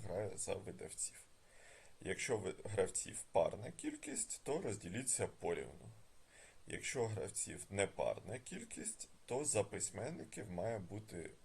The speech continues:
за, на одного більше гравців, а за видавців на одного менше. Е, на початку гри кожен письменник, е, бере колоду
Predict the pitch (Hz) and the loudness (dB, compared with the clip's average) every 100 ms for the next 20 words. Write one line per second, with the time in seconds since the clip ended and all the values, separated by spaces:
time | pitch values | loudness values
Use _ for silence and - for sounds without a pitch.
0 | - 87 - 95 - 95 90 87 92 95 | -8 -2 4 4 6 8 8 8 4 4
1 | 92 85 80 - - - 185 - - - | 4 -4 -6 -6 -6 -6 -4 -4 -2 -4
2 | 247 - - 107 233 78 87 - - - | -4 -6 0 2 2 0 -2 -4 -2 0
3 | 80 - 78 69 - - 107 - - - | -2 -4 -4 -4 -4 -4 -4 -6 -10 -12
4 | - - - - - - - - - - | -12 -12 -18 -20 -20 -20 -20 -18 -18 -18
5 | - - - - - - - - - - | -12 -12 -8 -8 -8 -10 -14 -14 -16 -18
6 | - 87 85 76 80 - 107 131 151 160 | -4 2 2 2 -4 -2 -2 0 2 2
7 | - - - 87 - 302 - 135 131 95 | 2 -8 -6 -6 -4 -6 -2 -2 0 -4
8 | - - 104 95 92 - - - - 92 | -2 0 2 2 0 -8 -12 -16 -2 0
9 | 90 82 98 98 95 90 - - - - | 2 6 8 10 8 4 -6 -18 -6 0
10 | 92 87 82 - | 2 4 4 0